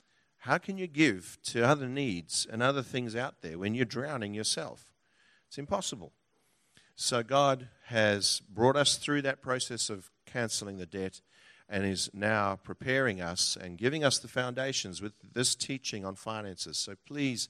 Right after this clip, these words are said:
if you haven't caught up with the teaching on finances, please, please get hold of Pastor Matt, and we'll give you the link and you can catch up on it, and, uh, that'll help us to do the job that God's calling us to do.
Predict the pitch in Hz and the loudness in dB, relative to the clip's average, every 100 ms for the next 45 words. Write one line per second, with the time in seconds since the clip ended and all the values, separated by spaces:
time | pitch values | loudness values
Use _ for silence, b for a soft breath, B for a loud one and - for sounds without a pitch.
0 | b b b b 117 123 120 127 160 165 | b b b b -6 0 0 2 2 0
1 | - - 135 123 127 - 113 117 - 113 | -2 -6 2 2 2 -2 -6 -6 -6 -6
2 | - 104 98 92 - 104 101 98 95 98 | -6 -4 -4 -4 -2 0 2 0 -2 -2
3 | - - - 143 160 160 151 - 107 95 | -6 -10 -6 -2 -2 -2 -4 -4 -6 -8
4 | 82 - b b b - 120 131 135 127 | -8 -10 b b b -4 2 4 4 0
5 | - 117 110 - 98 95 92 b b b | -4 -6 -6 -8 -2 -2 -4 b b b
6 | 95 101 98 113 117 110 110 110 107 - | -4 -2 0 -2 0 2 2 2 0 -6
7 | - 98 98 101 92 - 98 - 92 - | -16 -10 -8 -8 -10 -10 -8 -8 -10 -10
8 | 95 90 _ b b b 95 90 90 90 | -10 -12 _ b b b -6 -4 -4 -6
9 | 90 98 95 95 104 - 87 - 87 90 | -6 -6 -6 2 2 2 -6 -6 -6 -8
10 | 85 85 87 80 82 - 80 - - 87 | -8 -8 -8 -8 -12 -12 -12 -12 -12 -12
11 | 80 76 - - 175 | -12 -14 -4 4 4